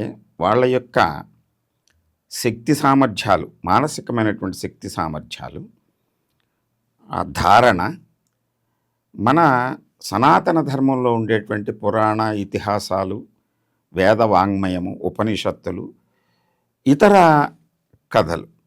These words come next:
అవన్నీ కూడా అవపోసన పట్టినటువంటి మహానుభావులు. అయితే వారికి ఈ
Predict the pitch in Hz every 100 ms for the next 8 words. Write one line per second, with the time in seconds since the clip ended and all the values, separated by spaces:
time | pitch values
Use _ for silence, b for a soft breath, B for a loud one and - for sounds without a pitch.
0 | _ _ _ _ _ _ 82 85 139 214
1 | 208 151 139 107 110 - _ 98 107 165
2 | 160 151 120 113 104 95 87 90 101 -
3 | 90 - 82 73 - - _ _ _ _
4 | _ _ _ _ _ _ _ _ _ _
5 | 95 104 113 73 - _ _ _ _ _
6 | _ _ _ _ _ _ _ _ _ _
7 | _ _ 85 110 151 233 240 226 143 143
8 | 151 - _ _ _ _ _ _ _ -